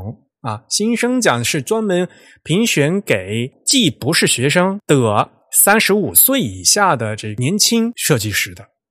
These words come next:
而且呢，因为它这新生奖并不拘泥于这个字体设计啊，在关于一些，呃，用字的这些字体排印的，像海报啊，这些也都是可以参与评选的。那今年的T T C的新生奖呢，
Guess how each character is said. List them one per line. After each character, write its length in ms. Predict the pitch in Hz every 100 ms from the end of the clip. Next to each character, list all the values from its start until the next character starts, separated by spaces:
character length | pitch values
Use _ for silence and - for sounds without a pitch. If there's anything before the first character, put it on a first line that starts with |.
| _ _ _ _ -
而 100 | 196
且 120 | 185
呢， 180 | 151 160 - -
因 100 | -
为 160 | 185 190
它 160 | 175 190
这 80 |
新 200 | 190 196
生 120 | 190 196
奖 220 | 131 123 -
并 300 | 226 160 120
不 260 | - 165
拘 460 | 170 - 165 156 180
泥 240 | 196 196 123
于 220 | 110 117
这 100 | 127
个 140 | 120
字 140 | 113 117
体 120 | 101
设 220 | - 180
计 180 | - 110
啊， 220 | 107 98
在 240 | 117 123 123
关 200 | 151 147
于 80 | 135
一 60 |
些， 280 | 135 147 147 - - 151
呃， 400 | 123 113 113 117
用 440 | 165 220 262 160 127
字 340 | - 147 104
的 220 | - 104 101
这 160 | 123 113
些 340 | - 110 110 - -
字 160 | - 147
体 120 | 110
排 260 | - 104 120
印 140 | 151
的， 140 | 117
像 140 | 98 120
海 120 | 110
报 220 | 143 185
啊， 220 | 175 139
这 120 | 127 123
些 300 | 113 113 110
也 180 | 101 95
都 140 | 139
是 240 | 143 131 - -
可 100 | -
以 140 | 113 107
参 200 | - 107
与 40 |
评 180 | 101 113
选 240 | - 98
的。 100 | 95 -
那 400 | 139 135 120 123
今 260 | - 185 202
年 200 | 131 131
的 160 | 131
T 100 | 120
T 160 | 131 135
C 300 | - 139 131
的 160 | 117
新 200 | 107 175
生 200 | 160 185 170
奖 180 | 98
呢， 200 | 104 110